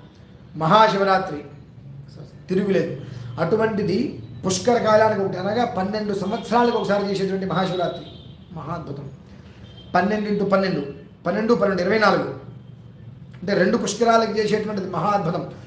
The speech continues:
పుష్కర త్రయానికి చేసేటువంటి మహాయోగం. మనం మహా చూస్తే ఐదు పుష్కరాలు మాత్రమే చూడ-, అంటే ఐదు పుష్కరాలు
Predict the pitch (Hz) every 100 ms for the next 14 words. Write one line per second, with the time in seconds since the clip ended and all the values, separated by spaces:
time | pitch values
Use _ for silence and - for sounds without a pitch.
0 | - 180 - 240 240 233 208 233 233 185
1 | 147 - - - - 196 226 196 208 196
2 | 160 233 233 214 180 151 - - - -
3 | 165 185 190 185 175 240 240 202 220 -
4 | 214 - - - - 180 - - 185 233
5 | 220 208 196 196 190 190 190 190 208 185
6 | 185 196 - 226 233 190